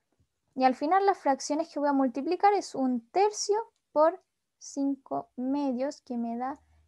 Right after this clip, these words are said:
cinco sextos. ¿Ya? No, todavía no vienen potencias. <laughs>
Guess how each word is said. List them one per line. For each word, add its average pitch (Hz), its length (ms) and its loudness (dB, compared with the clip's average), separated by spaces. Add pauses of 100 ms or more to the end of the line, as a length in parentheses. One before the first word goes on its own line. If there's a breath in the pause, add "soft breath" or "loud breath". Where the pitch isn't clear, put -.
(120)
cinco 311 720 -4 (480)
sextos. - 1040 -12 (960)
¿Ya? 311 260 -2 (1800)
No, 262 220 4
todavía 233 300 2
no 285 80 2
vienen 294 200 0
potencias. - 500 -8 (100)
<laughs> - 540 -4